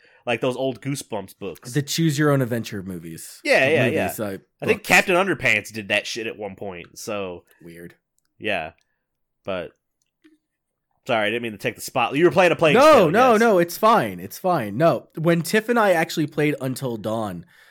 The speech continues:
Speaker 2: uh, sh-, we would get into full-blown arguments over letting
Speaker 1: <laughs>
Speaker 2: people live, 'cause she wanted everyone to live. I'm like, "No, I'm the captain now, and she has to die."
Speaker 1: It's
Speaker 2: I
Speaker 1: fucked
Speaker 2: think
Speaker 1: up. They got one black guy in there.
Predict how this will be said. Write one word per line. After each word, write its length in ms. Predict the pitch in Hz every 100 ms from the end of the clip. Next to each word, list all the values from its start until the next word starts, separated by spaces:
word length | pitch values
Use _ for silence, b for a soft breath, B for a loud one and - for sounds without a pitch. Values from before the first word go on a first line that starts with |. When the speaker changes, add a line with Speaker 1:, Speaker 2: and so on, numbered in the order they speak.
| b -
Speaker 2:
uh, 260 | 107 101 92
sh-, 220 | - -
we 180 | 127 143
would 160 | 175 170
get 140 | 190
into 260 | 175 170 160
full-blown 680 | - - 147 135 139 139 135
arguments 680 | 107 123 127 147 175 175 -
over 240 | 127 120 123
letting 380 | 113 123 135
Speaker 1:
<laughs> 80 | 139
Speaker 2:
people 260 | 147 139 120
live, 300 | 107 131 147
'cause 80 | -
she 180 | - 180
wanted 340 | 175 180 170 165
everyone 420 | 139 139 135 123
to 80 | 110
live. 260 | 135 117
I'm 140 | 104 117
like, 180 | 104 -
"No, 460 | 127 156 113 139 b b b b b _ _
I'm 320 | 135 165 185
the 100 | 160
captain 460 | - 131 110 - 107
now, 440 | 98 87 90 123 - _ 127
and 640 | 123 117 110 110 110 110 _ _ _ _ _
she 400 | - - 190 185
has 320 | 156 135 -
to 100 | 175
die." 500 | 151 131 76 71 - _ b b -
Speaker 1:
It's 180 | - 175
Speaker 2:
I 60 | 180
Speaker 1:
fucked 100 | 277
Speaker 2:
think 120 | 254
Speaker 1:
up. 180 | 214 175
They 140 | 196
got 240 | 220 226 190
one 180 | 214 165
black 280 | 175 160 135
guy 160 | 127
in 120 | 117 104
there. 260 | 98 85